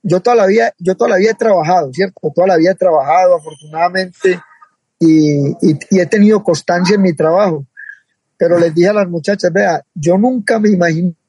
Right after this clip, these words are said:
que a mí me fueran a sostener las mujeres o una mujer". ¿Ah? Y, y, y, y en este momento,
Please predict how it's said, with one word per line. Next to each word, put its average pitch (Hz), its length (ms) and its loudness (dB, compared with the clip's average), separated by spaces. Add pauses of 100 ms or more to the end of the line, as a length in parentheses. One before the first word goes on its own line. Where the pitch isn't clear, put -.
(140)
que - 760 -6
a 160 60 0
mí 254 200 0
me 214 140 0
fueran 185 280 0
a 185 40 0
sostener 165 480 -2
las 196 140 -2
mujeres 165 460 -2
o 160 60 2
una 175 200 0
mujer". 175 440 -2 (440)
¿Ah? - 840 -4
Y, - 1080 -6
y, 196 40 0
y, - 540 -4
y 185 100 0
en 185 80 0
este 214 240 0
momento, 196 1120 -2